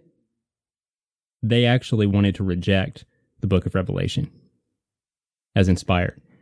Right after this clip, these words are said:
And I can't help but wonder if they took issue or umbrage with what John said about, or really Jesus says about the Church of Laodicea,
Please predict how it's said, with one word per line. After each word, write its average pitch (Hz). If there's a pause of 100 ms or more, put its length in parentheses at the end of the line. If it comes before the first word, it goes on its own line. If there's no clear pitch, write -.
(420)
And 98
I 98
can't 160
help 135
but 104
wonder 92 (540)
if 104
they 95
took 135
issue 107
or 90
umbrage 92
with 92
what 95 (340)
John 104
said 95
about, 87
or 85 (100)
really 92
Jesus 90
says 90
about 87
the 90 (380)
Church 92
of 85
Laodicea, 87